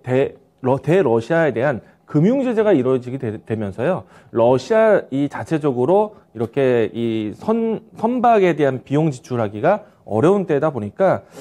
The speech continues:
실질적으로 이 계약금을 지불하지 못-, 어, 지불하지 못하면서 계약 취소되는 선박들이 나오게 되었습니다. 음, 다음 자료 하나 보도록 하죠. 어, 조선 삼사들이 갖고 있는 러시아 수주 금액들인데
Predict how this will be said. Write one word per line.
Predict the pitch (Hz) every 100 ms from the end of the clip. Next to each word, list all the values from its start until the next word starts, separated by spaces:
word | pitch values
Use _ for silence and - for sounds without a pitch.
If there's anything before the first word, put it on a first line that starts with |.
| 123
실질적으로 | - 247 285 247 254 226 226 220 190 135
이 | 147 156 151 143 127 104
계약금을 | - 190 220 214 196 175
지불하지 | - 156 180 170 165
못-, | 117 - -
어, | 117 120 _ _ _
지불하지 | 156 180 180
못하면서 | 131 - 147 120 113 170 214 - _ _
계약 | - 131 180 185
취소되는 | 277 285 311 262 220 170
선박들이 | 185 185 151 147 139
나오게 | 98 104 107
되었습니다. | 98 98 95 156 117 - - - - -
음, | 139 139 139
다음 | - 208 240
자료 | 226 196
하나 | 180
보도록 | - 113 117 170
하죠. | 165 98 107 180 _ - - - -
어, | 151 151 147 147 143
조선 | 190 254
삼사들이 | 269 269 277 247 233 214
갖고 | 160 208 190
있는 | 185 190 185 143
러시아 | 110 127 - 202 165
수주 | - 233 233 151 104 - _
금액들인데 | - 143 208 208 120 101 143 185 -